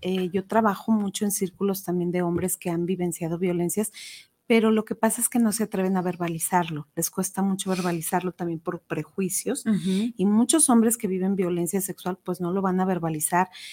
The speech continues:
Speaker 2: Ok.
Speaker 1: Sale en los grupos de pronto alguien que hace un comentario y posteriormente, no en el grupo, sino posteriormente te buscan para platicarte la situación
Speaker 2: En lo privado.
Speaker 1: que ellos también vivenciaron algo similar porque ya lo escucharon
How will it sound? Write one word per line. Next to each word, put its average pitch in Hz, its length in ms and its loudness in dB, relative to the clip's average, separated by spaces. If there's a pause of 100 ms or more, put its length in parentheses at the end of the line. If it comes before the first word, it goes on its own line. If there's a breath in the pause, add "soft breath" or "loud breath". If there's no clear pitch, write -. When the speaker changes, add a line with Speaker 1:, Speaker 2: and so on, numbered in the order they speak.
Speaker 2:
Ok. 190 440 -16
Speaker 1:
Sale 247 760 8
en 202 220 0
los 180 260 -2
grupos 220 420 2
de 208 80 2
pronto 190 380 -2
alguien 196 260 2
que 185 120 0
hace 185 180 0
un 196 80 2
comentario 190 840 2 (380 soft breath)
y 202 80 -6
posteriormente, 247 1300 4 (100)
no 190 300 0
en 277 120 8
el 294 120 6
grupo, 208 380 2
sino 190 240 -2
posteriormente 196 720 -2
te 196 200 -6
buscan 208 460 -4
para 165 260 -4
platicarte 170 680 -6
la 160 140 -4
situación 208 720 -2
Speaker 2:
En 208 140 4
lo 180 120 4
privado. 180 300 6
Speaker 1:
que 208 180 8
ellos 220 300 2
también 190 440 0
vivenciaron 233 800 6
algo 202 240 2
similar 196 600 0
porque 196 240 -6
ya 175 140 0
lo 180 100 -2
escucharon 180 760 0